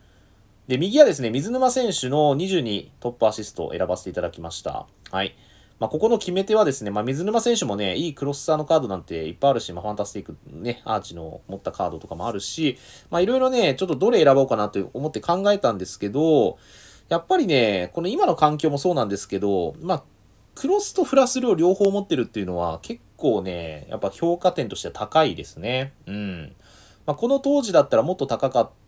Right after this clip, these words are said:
たんですけど、まあ、今はね、ちょっと能力値的な問題とかも少しありますけど、まあ、それでもね、やっぱ優秀だよね。うん。ライトニングクラスとフラスル持ってる選手なんてあんまいないからね。現環境でもね。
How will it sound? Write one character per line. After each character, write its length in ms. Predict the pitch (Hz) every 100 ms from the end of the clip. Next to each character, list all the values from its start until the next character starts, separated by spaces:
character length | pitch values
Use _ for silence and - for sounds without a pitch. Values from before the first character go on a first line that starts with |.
| -
た 100 | 92
ん 140 | 87
で 100 | 82
す 160 | - -
け 140 | -
ど、 180 | 117 117
ま 120 | 160
あ、 20 |
今 160 | 190 240
は 40 |
ね、 100 | 139
ち 60 | 131
ょ 40 |
っ 20 |
と 80 | 131
能 140 | 135 175
力 120 | 185
値 80 | -
的 140 | 175
な 80 | 180
問 160 | 175
題 100 | 175
と 80 | 175
か 60 | -
も 80 | 95
少 180 | -
し 140 | 131 95
あ 80 | 90
り 120 | 113
ま 120 | 131
す 160 | 135 -
け 140 | 87
ど、 420 | 78 107 120 104
ま 80 | 165
あ、 40 |
そ 200 | - -
れ 140 | 277 349
で 100 | 370
も 160 | 330
ね、 440 | 123 104 95 76 - _ - - - _
や 20 |
っ 40 | -
ぱ 60 |
優 220 | 156 139
秀 300 | 143 - 156
だ 100 | 147
よ 100 | 80
ね。 280 | 76 104 104 _ -
う 60 |
ん。 260 | 101 98 82
ラ 140 | 131
イ 60 | 202
ト 80 | 277
ニ 100 | 285
ン 20 |
グ 80 | 269
ク 80 |
ラ 100 | 269
ス 80 | 226
と 340 | - 123 98 92
フ 120 | 156
ラ 80 | 156
ス 120 | -
ル 120 | 160
持 100 | 156
っ 60 | -
て 100 | -
る 80 |
選 160 | 95 104
手 80 | 92
な 100 | 90
ん 20 |
て 60 | 95
あ 40 |
ん 40 | 147
ま 80 |
い 40 | 147
な 120 | 180
い 40 |
か 100 | -
ら 100 | 80
ね。 280 | 80 87 78 - -
現 180 | 110 107
環 180 | 92 92
境 120 | 90
で 80 | 78
も 80 |
ね。 220 | 92 139